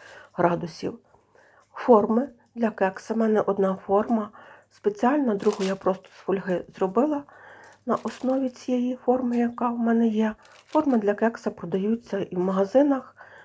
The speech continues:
з фольги. Але я пекла кекс і вже розміщувала, куди в мене було.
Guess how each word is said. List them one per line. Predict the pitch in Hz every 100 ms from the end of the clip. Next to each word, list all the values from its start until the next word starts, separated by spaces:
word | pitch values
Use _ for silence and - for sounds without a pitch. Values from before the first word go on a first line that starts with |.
| _
з | -
фольги. | - 247 226 247 247 - - - - - _ _ _ _ _ _ _ _ _ _ _ _ _ _ _ _ _ _ _
Але | 214 214 214 - - - - - -
я | 190 196 185 -
пекла | - 185 196 196
кекс | 240 247 - - - -
і | 190
вже | 185 196 185 185 - _ _ _ _ _ _ _ _ _ -
розміщувала, | 202 202 240 277 - 196 190 190 -
куди | 175 220
в | 233
мене | 208 202 208
було. | 175 165 165 175